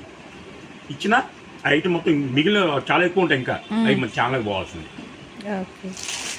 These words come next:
Speaker 2: So, చూస్తున్నారు కదండి. అందుకే మనకి ఏంటంటే బిజీగా ఉన్నా, గ్యాప్ వచ్చినా, ఫెస్టివల్స్
Speaker 1: స్వామి.
Speaker 2: అయినా మళ్ళీ అయితే మనం కలెక్షన్స్ అయితే పెడతానే ఉంటారనమాట. So, ఇందులోని ఇంకొక డ్రెస్సెస్ ఆలియా కట్ కూడా అయితే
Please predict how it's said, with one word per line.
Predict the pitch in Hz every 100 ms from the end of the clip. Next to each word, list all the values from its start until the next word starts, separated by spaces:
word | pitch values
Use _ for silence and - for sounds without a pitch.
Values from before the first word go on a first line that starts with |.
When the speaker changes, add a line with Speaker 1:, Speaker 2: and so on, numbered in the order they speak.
| - -
Speaker 2:
So, | 226 240
చూస్తున్నారు | 233 254 262 240
కదండి. | 233 226 262
అందుకే | 330 254 269 415
మనకి | 359 277
ఏంటంటే | 262 277 311 381
బిజీగా | 269 262 302 294 294
ఉన్నా, | 285 302 359
గ్యాప్ | 269 240 220 240
వచ్చినా, | 285 - 294 320
ఫెస్టివల్స్ | 339 320 220 - 277 285 -
Speaker 1:
స్వామి. | 285 269
Speaker 2:
అయినా | 277 415
మళ్ళీ | 339 254 269
అయితే | 277 240 381
మనం | 302 262 508 - - - - 269
కలెక్షన్స్ | 269 262 311 294 285
అయితే | 254 285
పెడతానే | 277 247 240 269 269
ఉంటారనమాట. | 262 240 233 226 220 214 214 339 554
So, | 349 - - 240
ఇందులోని | 247 247 262 254 247 480 523
ఇంకొక | 233 240 240 233 226 214 208
డ్రెస్సెస్ | 202 196 220 202 -
ఆలియా | 214 240 247
కట్ | 233 214 -
కూడా | 208
అయితే | 196 190